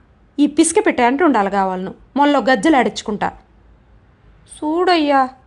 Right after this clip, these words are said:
"నువ్వేందే మధ్యన? ఊ, నే తేలుత్తాగా." "నాకేమిటికిలే" అనింది ఈశ్వరమ్మ యవారం సప్పును గెహిత్తా.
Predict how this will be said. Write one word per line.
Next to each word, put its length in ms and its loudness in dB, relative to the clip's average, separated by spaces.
"నువ్వేందే 640 -4
మధ్యన? 640 -8
ఊ, 280 -4
నే 80 -4
తేలుత్తాగా." 800 0
"నాకేమిటికిలే" 840 -2
అనింది 560 -2
ఈశ్వరమ్మ 640 -2
యవారం 340 -2
సప్పును 380 -6
గెహిత్తా. 400 -10